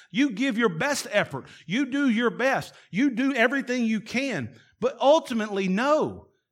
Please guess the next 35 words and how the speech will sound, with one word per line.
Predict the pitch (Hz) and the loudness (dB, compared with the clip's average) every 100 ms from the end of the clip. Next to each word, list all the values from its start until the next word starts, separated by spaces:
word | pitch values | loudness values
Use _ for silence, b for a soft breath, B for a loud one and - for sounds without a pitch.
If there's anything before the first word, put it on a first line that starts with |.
| - | -4
that | 233 | -4
your | 170 196 349 330 | -2 0 0 0
input | 220 320 277 - 208 196 202 | 0 -2 -2 0 2 2 -2
is | 190 | -4
the | 156 | -2
smallest | 190 - 208 285 277 208 - | -4 0 2 4 4 0 0
part | 214 220 | 2 2
of | 202 | 0
the | 214 | -6
equation. | 208 277 320 247 190 80 - _ _ _ _ _ _ | -4 -2 0 -2 -4 -10 -20 _ _ _ _ _ _
It's | 247 - | -8 -8
God's | 160 143 190 277 311 302 214 214 - b b _ | -8 -2 0 0 2 4 2 -2 -12 b b _
outcome. | 220 294 330 - 196 165 110 85 b b - | 2 4 4 2 -6 -6 -6 -14 b b -10
It's | 233 175 | -8 -6
God's | 160 - 302 269 - - | -2 2 2 2 -2 -10
influence | 294 320 175 220 214 220 - | -4 -4 -2 -2 -2 -4 -4
that | 208 | -2
is | 196 | 0
on | 190 220 | 0 0
other | 220 214 | 2 2
people. | 202 - 294 - 208 | -2 -4 -6 -4 -4
And | 190 | -4
so | - 214 202 B B | 0 0 0 B B
you | 254 | -4
gotta | 311 277 226 | 2 2 2
remember, | 202 226 311 240 175 B - | 0 0 -2 -2 -4 B -2
look, | 302 170 B - | 0 0 B -2
Moses | 247 359 262 320 - - 185 | 0 0 0 -4 -6 -12 -12
rightfully | 190 208 - - 269 277 | 0 2 0 -2 -4 -4
said, | - 302 202 110 B B | -6 -4 -4 -6 B B
"I'm | 254 277 | -4 0
not | 233 | 0
a | 202 | 0
good | 240 | -6
speaker. | - 269 320 320 196 104 | -8 -6 -6 -4 -10 -10